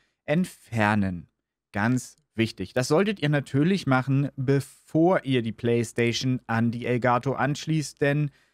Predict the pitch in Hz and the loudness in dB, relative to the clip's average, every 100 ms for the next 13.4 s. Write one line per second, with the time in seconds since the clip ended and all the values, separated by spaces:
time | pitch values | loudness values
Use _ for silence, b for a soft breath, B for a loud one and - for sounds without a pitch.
0 | b _ 151 151 139 131 127 - 127 117 | b _ 0 2 4 2 2 0 0 2
1 | 110 113 110 123 113 113 127 - 170 165 | 2 0 0 0 0 -2 -6 -2 0 -2
2 | - 101 98 - 92 - 92 87 - _ | -2 0 0 -2 -8 -2 -2 -2 -10 _
3 | _ _ - 135 - 139 120 127 113 113 | _ _ 0 0 2 0 0 0 0 -2
4 | - - 117 120 117 113 107 - - - | -6 -2 0 0 -2 -2 -2 -6 -10 -2
5 | 101 107 110 107 107 101 - - _ _ | 0 2 0 0 0 -2 -14 -20 _ _
6 | _ 135 156 156 156 _ - 131 131 123 | _ 0 0 -2 -6 _ -2 0 0 -2
7 | 117 - 120 - 113 113 107 104 - 117 | -2 -2 -4 -2 -2 0 -2 -4 -4 -2
8 | 113 - 110 104 104 - 123 147 147 160 | -2 -4 -6 -4 -4 -6 -4 0 0 -2
9 | b b b - 123 151 - 139 135 104 | b b b -2 0 0 -4 -2 0 -2
10 | 123 117 123 135 131 117 120 110 110 117 | -2 -2 -2 -2 -2 0 0 -2 -4 -2
11 | 110 107 - 131 - 120 120 120 113 107 | 0 -2 -6 -10 -6 -2 -2 -2 -4 -4
12 | 110 - 120 120 113 107 98 104 110 120 | -4 -6 -8 -4 -4 -4 -6 -4 -4 -4
13 | 101 110 107 - | -4 -4 -4 -6